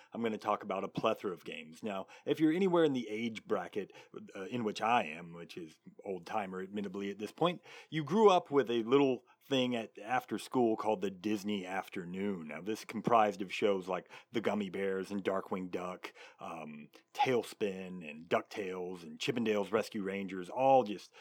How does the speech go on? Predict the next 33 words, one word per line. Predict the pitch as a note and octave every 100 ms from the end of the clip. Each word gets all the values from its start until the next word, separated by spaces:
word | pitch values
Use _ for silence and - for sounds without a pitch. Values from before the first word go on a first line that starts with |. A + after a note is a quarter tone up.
| - A2+
these | G2+
wonderful, | A2 C#3+ C3 A2
great | F#2 F#2+ A#2 A#2 - - - -
cartoons | - G#2+ - E3 D#3+ A#2+
from | G#2+ F#2+
our |
childhood | F#2 E3 G#3+ F3 G#2+ G#2+ - _ _ _ _ _ _ - A#2+
that | C#3 B2+
we | C#3
would | B2
watch, | A#2+ A#2 A#2 C3+
you |
know, | G#2+ F#2+
every | G2+ G#2
day, | F#2+ F#2+ F#2
or | F#2 F2+ - -
many | A#2 B2+
of | A2
us | F2+ -
did. | F2+ F2+
I, | A2+ A#2+
I, | G2 G#2+ A2+
I | A#2
watched | A2+ -
these | G#2+ F#2
things | G#2 F#2+ E2+
religiously, | F#2+ A#2 G#2+ - G2+ F#2 - - - -
uh, | G2 F#2
and | G#2 A2
then | G#2+
after | G#2+ - G2
which, | G2+ F#2+ - - - -
uh, | F#2+ F2+